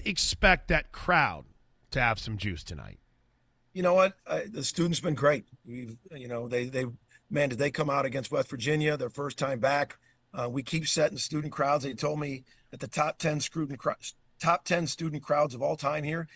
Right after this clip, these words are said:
Speaker 2: eight of them are the last two years. So wanna, hopefully, I think the students are gonna come out, and I just hope more people, you know. We know what we gotta face every night out in this league on the road. Um,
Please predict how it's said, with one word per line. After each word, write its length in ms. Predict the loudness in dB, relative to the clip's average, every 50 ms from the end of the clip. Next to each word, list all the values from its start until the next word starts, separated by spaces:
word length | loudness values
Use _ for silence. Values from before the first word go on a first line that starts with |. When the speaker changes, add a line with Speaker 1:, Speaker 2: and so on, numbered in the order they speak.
| -20 _ _ -4
Speaker 2:
eight 180 | 0 2 2
of 80 | 2 0
them 100 | -2 -4
are 40 | -4
the 60 | -4
last 280 | -2 0 0 0 0 0
two 120 | 0 -2
years. 360 | -2 0 -2 -2 -2 -4 -6 -10 -12 -20 _ _ _ _
So 380 | -6 0 2 2 2 2 0 -8 _ -20 -20 _ _ 0
wanna, 260 | 2 2 2 2 -2 _ _ _ _ -4
hopefully, 300 | 0 0 0 4 4 4
I 60 | 4
think 160 | 4 2 -2
the 60 | 0 -2
students 280 | -2 0 0 0 0 -2
are 60 | -4
gonna 160 | -6 -8 -8
come 160 | -6 -6 -6
out, 220 | -6 -6 -8 -10 -14 _ -20 -20 -20 _ _ -2
and 200 | -2 0 2 2
I 80 | 2
just 200 | 2 2 0 2
hope 200 | 2 2 2 2
more 180 | -2 0 0 0
people, 400 | 2 0 -2 -2 -2 -6 -10 -8
you 120 | -8 -6
know. 220 | -6 -6 -6 -6 -10 _ -20 -20 _ _
We 100 | 0 2
know 140 | 6 6 6
what 100 | 6 6
we 80 | 4 4
gotta 180 | 4 4 2
face 320 | 2 0 0 0 0 0 -2 0
every 240 | -2 0 0 0
night 180 | 0 2 2 2
out 240 | 2 2 2 0 -2
in 60 | -6
this 160 | -8 -8 -6
league 260 | -4 -2 -2 0 -2
on 80 | -2 -6
the 80 | -6 -2
road. 320 | 0 0 2 0 0 -4 _ _ -20 -20 _ _ -8
Um, 440 | -6 -4 -4 -4 -6 -8 -10 -12